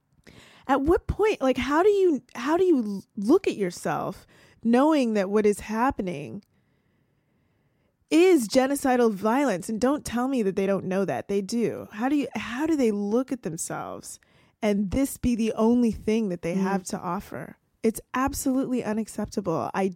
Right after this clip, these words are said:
Speaker 1: don't fucking understand it. Somebody tell me what it is. Are the votes from the white supremacists so important that they can't alienate them? Is that, is that the logic?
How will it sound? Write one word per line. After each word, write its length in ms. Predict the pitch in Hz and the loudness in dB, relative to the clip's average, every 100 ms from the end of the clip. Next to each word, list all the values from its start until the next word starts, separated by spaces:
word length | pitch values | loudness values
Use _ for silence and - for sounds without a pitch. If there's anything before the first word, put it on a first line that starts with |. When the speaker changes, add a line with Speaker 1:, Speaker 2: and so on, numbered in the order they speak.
| - | 0
Speaker 1:
don't 400 | 247 247 277 - | 2 4 0 -4
fucking 460 | - 240 233 233 190 | -2 -2 0 -2 -2
understand 680 | 202 190 - 151 165 180 | -2 -2 -4 -6 -4 -4
it. 160 | 82 - _ _ _ | -8 -10 _ _ _
Somebody 380 | - 269 294 294 | 0 2 4 2
tell 240 | - 233 | 2 2
me 120 | 240 | 4
what 180 | 226 202 | 4 2
it 100 | 180 | 2
is. 340 | 156 120 - - - - | 0 -2 -6 -12 -20 0
Are 140 | 220 | 4
the 100 | 220 | 4
votes 340 | 220 220 269 - | 4 4 4 4
from 200 | - 254 | 0 4
the 100 | 226 | 4
white 200 | 220 220 | 4 2
supremacists 680 | 233 - 214 214 - 240 - | -4 -2 -2 -2 -2 -4 -6
so 380 | - 196 220 | -2 2 2
important 640 | 226 190 - 190 214 233 - - - | 2 -2 -2 -2 -2 -8 -10 -20 -6
that 140 | 185 196 | -2 0
they 100 | 214 | 0
can't 300 | - 247 226 | 0 -2 0
alienate 540 | 196 208 262 294 302 302 | 0 2 2 2 0 2
them? 260 | 320 349 - | 0 0 -2
Is 140 | 226 | 0
that, 260 | 220 269 - | 2 2 2
is 140 | 247 196 | -2 2
that 240 | 226 - | 0 2
the 100 | 233 | 2
logic? 560 | 196 185 220 294 359 | 2 2 2 2 -2